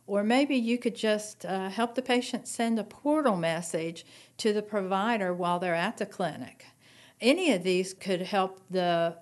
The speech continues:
older adult or the adult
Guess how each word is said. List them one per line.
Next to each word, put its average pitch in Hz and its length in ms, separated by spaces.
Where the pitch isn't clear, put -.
older 214 600
adult 170 580
or 180 200
the 175 180
adult 175 640